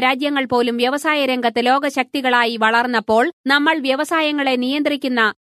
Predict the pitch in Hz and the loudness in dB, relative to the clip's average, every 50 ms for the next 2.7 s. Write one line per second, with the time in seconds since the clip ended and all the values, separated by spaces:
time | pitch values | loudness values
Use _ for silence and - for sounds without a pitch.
0 | _ - 247 269 302 320 320 311 320 311 302 285 277 254 240 247 254 254 240 240 | _ -2 0 2 2 2 2 0 0 0 0 0 2 2 2 2 0 0 -2 0
1 | 240 233 220 - 262 277 311 294 269 262 262 254 233 - - 254 269 269 269 285 | 0 -2 -2 0 0 0 0 0 0 0 0 0 -2 -4 -4 -2 -2 -2 -2 -2
2 | 294 254 240 226 214 208 226 214 202 196 190 196 196 | -2 0 0 0 0 -2 -2 -2 -2 0 0 0 0